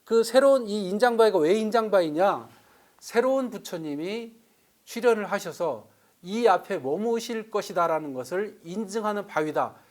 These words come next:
이렇게 해서 알려져 온 거예요. 이것은 대종사님 가서 가는 게 아니라 그 전서부터 알려져 왔던 그 이-, 그런 저 얘기입니다. 그런데 그곳에 대종사님이 머무시게 된 거죠.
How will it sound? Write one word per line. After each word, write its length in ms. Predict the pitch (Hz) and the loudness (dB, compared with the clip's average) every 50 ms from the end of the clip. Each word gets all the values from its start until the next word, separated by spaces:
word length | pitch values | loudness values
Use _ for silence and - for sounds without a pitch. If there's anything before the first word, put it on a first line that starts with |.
| _ _ _ | _ _ _
이렇게 320 | - 220 269 247 - - 233 | -8 -6 -6 -6 -4 -4 -4
해서 100 | 202 185 | -2 -2
알려져 380 | 110 131 165 196 196 180 170 | -2 -2 -2 -2 -2 -2 -4
온 160 | 143 127 113 | -6 -6 -10
거예요. 160 | 104 104 104 - | -14 -16 -16 -14
이것은 540 | 170 190 220 247 247 233 254 247 208 175 - - _ _ _ | -10 -6 -4 -2 -2 0 0 -2 -2 -4 -10 -16 _ _ _
대종사님 680 | - 180 - 254 254 240 220 233 226 220 220 208 202 196 | -2 -2 -2 0 -2 -2 -2 -2 -2 -2 -4 -4 -6 -6
가서 460 | 185 175 170 - 196 185 175 180 160 | -8 -8 -6 -4 -2 -2 -2 -4 -8
가는 240 | - 170 170 175 185 | -10 -10 -8 -6 -2
게 80 | 202 | -2
아니라 240 | 185 160 156 156 156 | -2 -2 -4 -6 -6
그 100 | - 226 | -4 -2
전서부터 460 | 220 285 285 254 240 214 - - - | 0 0 2 4 2 2 2 2 -2
알려져 400 | 185 113 123 139 156 160 156 156 | -2 -2 -2 -4 -6 -6 -6 -6
왔던 460 | 135 120 120 - - 131 117 120 123 _ | -8 -8 -10 -14 -18 -18 -18 -18 -20 _
그 100 | - 139 | -18 -16
이-, 140 | 120 113 113 - _ _ _ _ _ | -16 -16 -18 -20 _ _ _ _ _
그런 320 | - 135 135 123 120 113 117 | -16 -14 -14 -14 -14 -16 -20
저 240 | _ 117 113 113 117 123 135 135 _ _ _ _ _ _ _ - - _ | _ -20 -18 -18 -18 -20 -20 -20 _ _ _ _ _ _ _ -20 -20 _
얘기입니다. 640 | 151 151 147 156 147 139 127 117 107 95 101 98 - _ _ _ _ _ _ _ _ _ _ _ _ _ _ _ _ _ _ _ | -8 -6 -4 -4 -4 -6 -10 -14 -14 -14 -16 -18 -20 _ _ _ _ _ _ _ _ _ _ _ _ _ _ _ _ _ _ _
그런데 400 | - 196 233 220 202 196 226 226 | -2 0 0 0 2 2 2 0
그곳에 400 | 226 - 151 139 127 - 160 151 | 0 -4 -12 -12 -12 -12 -14 -16
대종사님이 540 | - 127 113 117 113 113 117 113 113 110 | -16 -16 -16 -16 -16 -16 -18 -18 -18 -18
머무시게 420 | 101 104 107 107 104 - - - 107 | -18 -18 -20 -20 -20 -20 -20 -20 -20
된 160 | - 104 98 | -20 -20 -20
거죠. 220 | 95 95 95 _ | -20 -20 -20 _